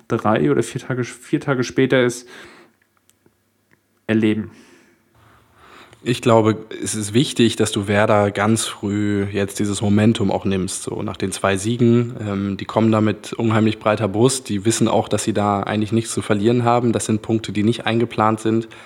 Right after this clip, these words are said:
Speaker 2: Man hat jetzt auch ein bisschen, äh, sich Luft, äh, nach unten verschafft. Zwar nicht, äh, was auf was, dass man sich aufruhen, ausruhen kann, aber natürlich eine deutlich bessere Situation als noch vor zwei, drei Wochen.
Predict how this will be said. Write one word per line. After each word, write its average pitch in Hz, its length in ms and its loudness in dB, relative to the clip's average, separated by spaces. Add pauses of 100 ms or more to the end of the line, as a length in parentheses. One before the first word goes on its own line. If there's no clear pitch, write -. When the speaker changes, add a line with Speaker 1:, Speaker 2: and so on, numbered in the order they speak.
(160)
Speaker 2:
Man 101 100 0
hat 110 140 2
jetzt 107 140 0
auch 107 80 2
ein 104 80 0
bisschen, 104 420 0 (480)
äh, 101 140 0
sich 101 180 -4
Luft, - 400 -2
äh, 110 220 0
nach 107 160 0
unten 131 260 0
verschafft. - 760 -2
Zwar 85 340 -4
nicht, 87 380 -10
äh, - 280 -10
was 98 220 -6
auf - 140 -8
was, 101 160 -4
dass 101 280 -4
man 95 100 -2
sich 95 100 -8
aufruhen, 120 460 0
ausruhen 127 400 2
kann, 117 240 2
aber 107 140 -2
natürlich 107 300 -2
eine 107 80 -2
deutlich 107 280 0
bessere 107 300 -2
Situation 98 420 -6
als 90 160 -6
noch 101 80 -6
vor - 160 -8
zwei, - 180 -2
drei 92 220 -4
Wochen. 107 240 -4